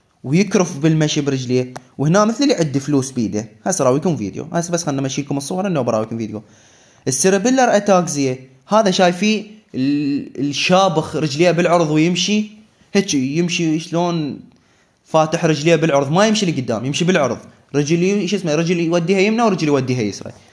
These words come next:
شلون المسافه تصير بين رجليه هواي. الفوت دروب او اللي يسموها ستابج جيت،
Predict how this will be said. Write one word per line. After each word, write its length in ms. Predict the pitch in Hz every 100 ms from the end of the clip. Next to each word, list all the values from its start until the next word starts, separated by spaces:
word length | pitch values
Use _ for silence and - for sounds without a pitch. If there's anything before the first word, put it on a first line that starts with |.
| _
شلون 240 | - 165 170
المسافه 380 | 160 175 170 156
تصير 180 | 156
بين 140 | 143 170
رجليه 300 | 180 180 165
هواي. 300 | 123 92 90 - _ - _ _ -
الفوت 380 | 147 - 277 277
دروب 400 | 196 196 175 180
او 100 | 165
اللي 80 | 165
يسموها 360 | 175 175 190
ستابج 540 | 185 - 175 185 175 -
جيت، 320 | 113 98